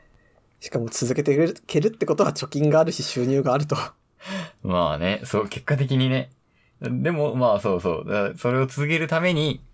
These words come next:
Speaker 2: 頑張るっていう意欲でもあ-、いいですし。いや、
Speaker 1: やっぱ
Speaker 2: すごい、すごいっていうか、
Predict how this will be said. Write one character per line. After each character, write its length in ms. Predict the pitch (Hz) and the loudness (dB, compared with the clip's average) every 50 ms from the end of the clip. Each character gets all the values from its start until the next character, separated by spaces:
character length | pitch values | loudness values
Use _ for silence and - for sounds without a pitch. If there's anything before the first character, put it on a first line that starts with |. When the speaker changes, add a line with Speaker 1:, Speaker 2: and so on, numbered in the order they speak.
| _ - | _ -4
Speaker 2:
頑 180 | 95 92 90 | -2 0 2
張 100 | 90 95 | 2 0
る 40 | 87 76 | 0 -2
っ 20 | |
て 220 | - _ - - | -6 _ -10 -8
い 220 | 80 80 78 76 80 | -6 -6 -4 -6 -6
う 120 | 69 - _ _ _ _ _ _ _ _ _ _ _ _ _ _ _ _ _ _ - | -8 -12 _ _ _ _ _ _ _ _ _ _ _ _ _ _ _ _ _ _ -4
意 100 | 92 92 | -2 -2
欲 220 | 87 - - 80 | -2 -2 -4 -6
で 60 | 80 | -4
も 140 | 78 80 80 | -2 -2 -2
あ-、 120 | 76 - _ _ _ _ _ _ | -4 -6 _ _ _ _ _ _
い 140 | 90 87 82 | -6 -4 -4
い 20 | 73 | -4
で 100 | 73 - | -6 -8
す 120 | - - | -10 -10
し。 240 | - - - - - _ _ _ - - _ _ _ _ _ _ _ _ _ _ _ _ _ _ _ _ _ _ _ _ _ _ _ _ _ _ _ _ _ _ _ _ _ _ _ _ _ _ _ _ _ _ _ _ _ _ _ _ _ _ _ _ _ _ _ - - _ - _ _ _ _ _ _ _ _ _ _ _ _ _ _ _ - | -10 -10 -10 -12 -16 _ _ _ -20 -20 _ _ _ _ _ _ _ _ _ _ _ _ _ _ _ _ _ _ _ _ _ _ _ _ _ _ _ _ _ _ _ _ _ _ _ _ _ _ _ _ _ _ _ _ _ _ _ _ _ _ _ _ _ _ _ -20 -20 _ -20 _ _ _ _ _ _ _ _ _ _ _ _ _ _ _ -10
い 40 | 85 | -8
や、 80 | 80 76 | -6 -6
Speaker 1:
や 60 | 76 | -6
っ 140 | 76 82 82 | -6 -8 -12
ぱ 100 | - - | -12 -10
Speaker 2:
す 260 | - - - - - | -10 -10 -12 -12 -8
ご 160 | 85 85 82 | -6 -4 -4
い、 100 | 85 82 | -4 -6
す 160 | - - 92 | -6 -6 -4
ご 120 | 92 95 101 | -2 -2 -2
い 40 | |
っ 40 | 92 - | -2 -4
て 200 | - - - 69 | -8 -10 -10 -8
い 20 | |
う 40 | - | -6
か、 200 | - - - | -4 -6 -6